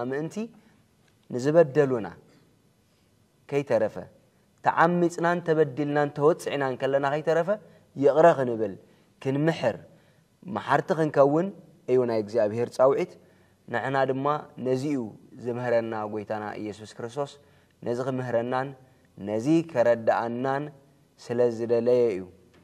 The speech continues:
"ኦ ኣቦይ ዝገብርዎ ኣይፈልጡን እዮም እሞ በደሎም ሕደገሎም" ዝበለ ንሱ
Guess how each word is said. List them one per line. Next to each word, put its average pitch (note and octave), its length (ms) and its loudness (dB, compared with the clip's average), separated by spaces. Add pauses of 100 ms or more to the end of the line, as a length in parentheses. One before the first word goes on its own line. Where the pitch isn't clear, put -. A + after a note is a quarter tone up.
(680)
"ኦ F#2 120 0
ኣቦይ A2 340 4
ዝገብርዎ G#2 400 -2
ኣይፈልጡን G#2+ 480 -2
እዮም A#2 180 -6
እሞ B2+ 160 -4 (520)
በደሎም A#2 460 0
ሕደገሎም" G#2 600 -4
ዝበለ F#2+ 280 -4 (600)
ንሱ C3 200 -6